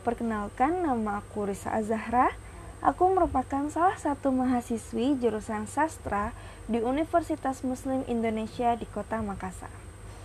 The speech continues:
Podcast aku berisi tentang pembahasan mengenai masalah-masalah atau problem-problem para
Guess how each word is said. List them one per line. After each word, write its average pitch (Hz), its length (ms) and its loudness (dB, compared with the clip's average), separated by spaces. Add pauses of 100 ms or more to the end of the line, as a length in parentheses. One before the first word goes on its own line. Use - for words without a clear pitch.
(260)
Podcast 294 400 0
aku 349 560 4
berisi 269 480 0
tentang 262 480 0
pembahasan 294 640 0
mengenai 262 560 2 (400)
masalah-masalah 285 1120 2
atau 240 240 0
problem-problem 262 1040 2 (320)
para 277 320 6